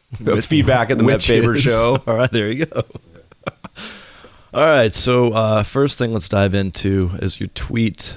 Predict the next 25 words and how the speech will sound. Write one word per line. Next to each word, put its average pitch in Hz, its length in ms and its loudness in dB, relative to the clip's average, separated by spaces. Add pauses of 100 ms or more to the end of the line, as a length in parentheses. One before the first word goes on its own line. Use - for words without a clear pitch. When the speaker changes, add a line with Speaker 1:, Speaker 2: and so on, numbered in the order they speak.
Speaker 1:
about, 92 600 -2
um, 82 360 -6
a - 40 -16
presentation 104 880 0
from 90 440 -4
Research 101 420 0
Affiliates. - 640 -2
You 98 80 -2
were 104 80 0
just 101 160 -4
down 98 240 0
there 92 100 2
at 87 60 -2
their 87 100 -2
conference 92 460 -8
last 85 200 -6
week, 101 320 -4 (560)
and 98 280 0
it - 20 -2
looks 101 160 -4
like 101 140 -4
they 95 120 -2
had 101 280 2
a, 95 240 2
um, 82 420 -2